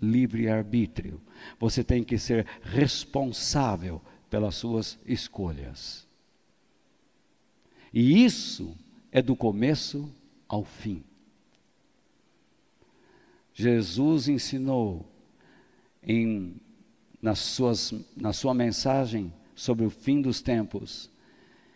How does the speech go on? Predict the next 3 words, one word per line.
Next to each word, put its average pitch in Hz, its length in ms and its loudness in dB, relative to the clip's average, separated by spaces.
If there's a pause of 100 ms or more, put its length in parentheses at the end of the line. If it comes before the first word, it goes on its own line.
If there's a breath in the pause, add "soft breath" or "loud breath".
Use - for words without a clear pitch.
(360 soft breath)
"Aquele 156 1000 4 (1500)
que 107 120 0
perseverar 143 1400 4